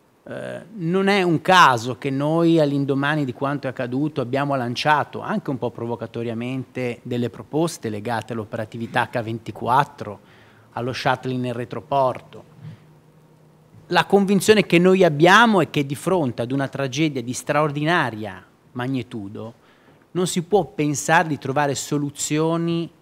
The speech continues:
ordinarie. Dobbiamo avere anche il coraggio di far nascere da questa tragedia una città e un porto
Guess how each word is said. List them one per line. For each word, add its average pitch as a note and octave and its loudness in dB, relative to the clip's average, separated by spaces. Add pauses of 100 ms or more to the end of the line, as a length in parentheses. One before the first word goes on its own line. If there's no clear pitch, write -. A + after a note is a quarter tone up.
ordinarie. G2+ -8 (500)
Dobbiamo F#3 2
avere F3 4
anche F3+ 2
il C3+ -4
coraggio D3+ 0 (500)
di D3+ 0 (360)
far D#3+ 2 (280)
nascere C3+ -2
da A#2+ -8
questa A#2+ -6
tragedia D#3 -4
una D3+ -2
città - -2 (180)
e C#3 -6
un B2+ -6
porto C#3 -2